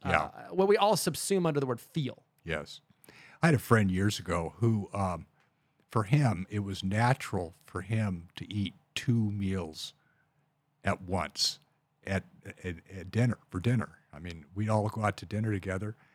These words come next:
Speaker 1: and he would order two complete different dinners.
Speaker 2: I've been there.
Speaker 1: And he was, <laughs> uh,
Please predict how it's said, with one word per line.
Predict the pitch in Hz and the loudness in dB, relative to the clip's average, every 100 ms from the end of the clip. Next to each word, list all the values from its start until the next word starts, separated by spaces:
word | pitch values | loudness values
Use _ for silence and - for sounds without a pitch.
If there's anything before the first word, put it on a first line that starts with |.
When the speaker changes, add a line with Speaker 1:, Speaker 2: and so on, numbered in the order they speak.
| _ - | _ -12
Speaker 1:
and | 90 | 0
he | 127 | 4
would | 135 110 | 4 2
order | 107 95 - | -2 -2 -4
two | - 151 120 104 - _ - | 2 2 2 -2 -12 _ -10
complete | 95 - 113 95 | -10 -4 -4 -2
different | 98 - 90 | -6 -6 -8
dinners. | 95 90 69 - - - | -6 -6 -8 -16 -18 -2
Speaker 2:
I've | 147 135 | 0 2
been | 117 | 0
there. | 127 139 | -2 -4
Speaker 1:
And | 95 95 | -2 2
he | 127 | 4
was, | 127 104 | 2 4
<laughs> | |
uh, | 120 | 4